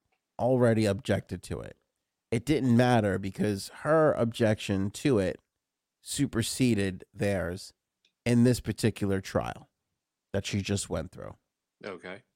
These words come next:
Speaker 1: Does that make sense?
Speaker 2: Yeah, but now that the trial's over,
Speaker 1: So
Speaker 2: ish.
Speaker 1: now that the, right. So now that the tri-, so they, they put it out to everybody. Seven out of the eight John Does come back and say, "Don't, do not release my name." Didn't matter because at the same time, Ghislaine also said,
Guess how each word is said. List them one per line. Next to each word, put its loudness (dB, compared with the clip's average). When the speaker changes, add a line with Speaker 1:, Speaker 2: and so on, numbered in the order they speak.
Speaker 1:
Does -2
that 0
make -2
sense? -4
Speaker 2:
Yeah, -4
but -8
now -2
that -10
the -16
trial's -4
over, -4
Speaker 1:
So -2
Speaker 2:
ish. 2
Speaker 1:
now 4
that 2
the, -14
right. -2
So -2
now 4
that -2
the -4
tri-, -6
so 4
they, 6
they -2
put 0
it 0
out 2
to -2
everybody. 0
Seven 0
out 6
of 6
the 2
eight 0
John 2
Does 2
come -4
back 2
and -4
say, -4
"Don't, -4
do -20
not 0
release 0
my 2
name." -2
Didn't 0
matter 4
because -2
at -6
the -6
same 2
time, 4
Ghislaine 2
also -2
said, -2